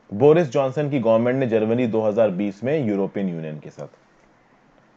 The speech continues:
और इस विड्रॉवल एग्रीमेंट में ये बोला था कि भाई, ये जो नॉर्दर्न आयरलैंड बाकी रिपब्लिक of आयरलैंड के साथ जुड़ा हुआ है, इसको जुड़ा रखा जाएगा एक पर्टिकुलर मैकेनिज्म के through।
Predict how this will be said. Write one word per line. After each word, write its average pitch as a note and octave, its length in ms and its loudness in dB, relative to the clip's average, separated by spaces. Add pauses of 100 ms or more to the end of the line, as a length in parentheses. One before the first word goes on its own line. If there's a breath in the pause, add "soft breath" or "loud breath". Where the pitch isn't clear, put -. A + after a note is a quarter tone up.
(120)
और A2+ 220 -2
इस D#3+ 180 -2
विड्रॉवल C3+ 580 6
एग्रीमेंट B2 440 -2
में A#2+ 80 0
ये A2+ 100 0
बोला F#2+ 300 4
था F#2 220 0 (460 soft breath)
कि D#3+ 60 4
भाई, D#3+ 160 4
ये F3 140 4
जो E3+ 120 2
नॉर्दर्न A#2+ 600 2
आयरलैंड A2 460 2
बाकी G#2+ 300 4
रिपब्लिक B2 540 2
of A2 220 2
आयरलैंड A2 400 2
के A#2+ 60 -6
साथ A#2+ 220 0
जुड़ा G#2 300 2
हुआ F#2+ 300 2
है, D3 180 0
इसको F#3+ 240 0
जुड़ा B2 260 6
रखा A#2 280 0
जाएगा G#2+ 320 0
एक E3 140 0
पर्टिकुलर A#2 420 -2
मैकेनिज्म F#2+ 600 -4
के G#2 120 -4
through। D3 220 0